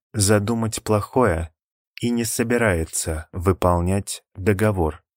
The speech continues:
сказал я на священном языке богов. Он как Секст Лукреций Кар. Я видеть, что, потерпев поражение в бою, он решить добиться свой цель, делая обман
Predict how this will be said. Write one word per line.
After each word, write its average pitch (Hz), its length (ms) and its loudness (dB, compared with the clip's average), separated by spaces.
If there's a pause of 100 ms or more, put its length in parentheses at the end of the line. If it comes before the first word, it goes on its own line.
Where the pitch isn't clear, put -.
(400)
сказал 90 460 2
я 92 240 0
на 95 80 0
священном 92 680 -2
языке 92 480 -2
богов. 87 560 -2 (880)
Он 123 300 2
как - 420 2
Секст - 640 -4
Лукреций 110 760 0
Кар. - 540 0 (560)
Я 95 320 2
видеть, 104 580 -6 (260)
что, - 400 0
потерпев 92 680 -2
поражение 90 800 0
в 78 100 -12
бою, 87 540 0 (380)
он 120 240 0
решить 120 640 -4
добиться 98 580 0
свой 90 340 -2
цель, - 540 0
делая 92 640 0
обман 90 720 0